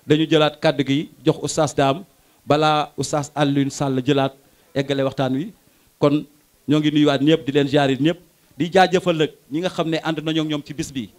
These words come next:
Su ko defee, en commençant par le sous-préfet, muy sëñ Khadim Gueye, di jullit, di taalibe,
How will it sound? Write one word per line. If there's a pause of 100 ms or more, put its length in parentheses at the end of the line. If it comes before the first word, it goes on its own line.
(320)
Su
ko
defee,
en
commençant
par
le
sous-préfet, (180)
muy
sëñ
Khadim
Gueye, (420)
di
jullit,
di
taalibe,